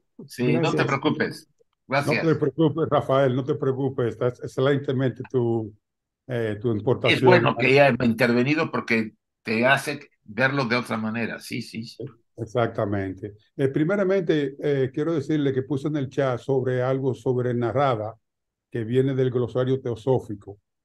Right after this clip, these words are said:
Speaker 1: Sí.
Speaker 3: Algo referente a eso. Y, Isaac, yo con esto que hemos, hemos explicado hoy, eh, eh, en referente a lo narrada, eh, negándose a hacer su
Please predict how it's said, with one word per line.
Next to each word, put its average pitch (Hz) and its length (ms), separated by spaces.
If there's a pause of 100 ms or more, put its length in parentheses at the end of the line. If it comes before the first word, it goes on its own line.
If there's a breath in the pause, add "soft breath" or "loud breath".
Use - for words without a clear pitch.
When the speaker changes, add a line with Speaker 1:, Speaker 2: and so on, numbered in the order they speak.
(220)
Speaker 1:
Sí. 113 360 (600)
Speaker 3:
Algo 120 520
referente 120 560
a 110 120
eso. 107 400 (500)
Y, 139 460
Isaac, 151 520
yo 190 540
con 156 220
esto 175 400
que 160 100
hemos, 151 500
hemos 143 880 (220)
explicado 135 640
hoy, 127 320 (760)
eh, 123 400
eh, 123 380
en 117 80
referente 135 500
a 131 40
lo 131 120
narrada, 117 760
eh, 107 760 (280)
negándose 127 840 (680)
a 110 80
hacer 139 440
su 131 800